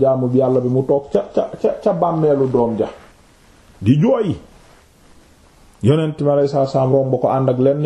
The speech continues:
ci saxaaba yi radiyallahu anhu ne ko, "Ah, yow jaamu bi Yàlla bi muñal." Waaw. "Te sa muñ boobu nga def ko uniquement ngir Yàlla." Mu ne ko, "Ilayka anni."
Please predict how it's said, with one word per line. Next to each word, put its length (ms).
ci 80
saxaaba 400
yi 100
radiyallahu 420
anhu 100
ne 100
ko, 220
"Ah, 420
yow 240
jaamu 300
bi 80
Yàlla 220
bi 120
muñal." 340
Waaw. 220
"Te 120
sa 120
muñ 320
boobu 280
nga 120
def 280
ko 160
uniquement 480
ngir 140
Yàlla." 340
Mu 180
ne 100
ko, 160
"Ilayka 480
anni." 480